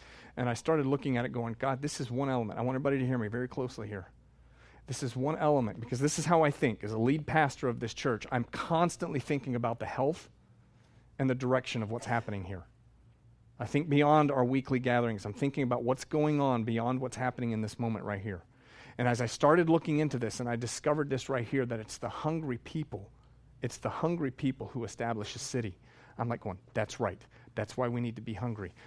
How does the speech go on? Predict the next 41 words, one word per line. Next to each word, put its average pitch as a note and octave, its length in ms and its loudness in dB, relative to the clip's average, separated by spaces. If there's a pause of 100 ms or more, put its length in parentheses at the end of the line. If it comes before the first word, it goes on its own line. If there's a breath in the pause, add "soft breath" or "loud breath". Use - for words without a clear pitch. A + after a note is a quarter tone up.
(100)
because A#2 240 -4
we C3 100 -2
have A2+ 160 -2
so D3+ 220 2
much E3 180 0
vision C3 420 4
to - 80 -6
see - 200 -2
a A2+ 60 0
city A2+ 260 -4
changed." G#2+ 500 -6 (2250 loud breath)
But B2 100 0
the C3 120 6
only D#3 180 6
way E3 140 6
it's C3+ 120 0
gonna C3+ 160 2
get B2 140 0
established, C#3+ 960 2 (320)
the C3 80 2
only D3 160 6
way E3 100 8
that D3+ 200 4
thing D#3 200 2
is C3+ 80 2
going C3+ 220 0
to A#2 100 -4
happen - 420 -2
inside B2 320 0
of A#2+ 80 -4
a A2+ 40 -6
city C#3 340 -2
is A2+ 120 -4
when A2 180 -2
we B2+ 140 2
as A2 100 -2
a G#2 40 -8
people A2+ 260 -4
get G2+ 140 -6
really G#2 200 -2
hungry. F2+ 340 -8